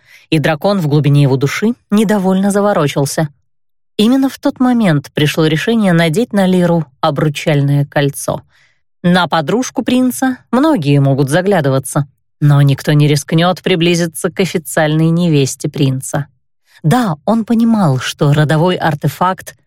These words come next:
слишком серьезная вещь, и реакция родителей на него будет весьма бурной. Но в тот момент Каэлю на это было плевать. Родовая магия откликнулась на призыв сразу же, призвав одно из четырех колец из хранилища.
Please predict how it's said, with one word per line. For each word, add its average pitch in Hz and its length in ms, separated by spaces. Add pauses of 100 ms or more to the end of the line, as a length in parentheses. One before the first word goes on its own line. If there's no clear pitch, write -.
(100)
слишком 165 420
серьезная 165 640
вещь, 131 300 (300)
и 185 100
реакция 190 500
родителей 214 460
на 214 100
него 214 260
будет 190 320
весьма 190 440
бурной. 127 560 (560)
Но 165 120
в 160 60
тот - 160
момент 254 340
Каэлю 208 500
на 175 200
это 156 160
было 147 400 (140)
плевать. 139 720 (440)
Родовая 175 500
магия 254 500
откликнулась 240 680
на 214 100
призыв 208 480
сразу 151 400
же, 135 160 (300)
призвав 175 440
одно 156 240
из 160 100
четырех 156 460
колец 147 400
из 156 120
хранилища. 143 720